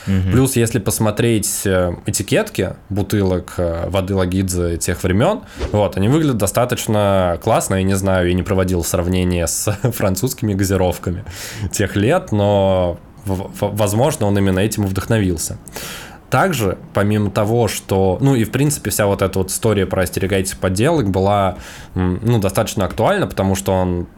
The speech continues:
Speaker 2: практически сразу, м, стал очень популярным, и все его напитки разошлись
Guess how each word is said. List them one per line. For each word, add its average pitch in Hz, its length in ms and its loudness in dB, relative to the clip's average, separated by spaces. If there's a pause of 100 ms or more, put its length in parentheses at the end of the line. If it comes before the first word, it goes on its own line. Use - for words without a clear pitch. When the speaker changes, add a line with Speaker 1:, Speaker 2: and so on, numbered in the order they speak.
(120)
Speaker 2:
практически 92 500 -4
сразу, 90 880 0
м, - 380 -10
стал 98 200 0
очень 90 240 0
популярным, 98 720 0
и 90 260 2
все 95 220 -2
его 90 160 2
напитки 90 380 -2
разошлись 92 540 0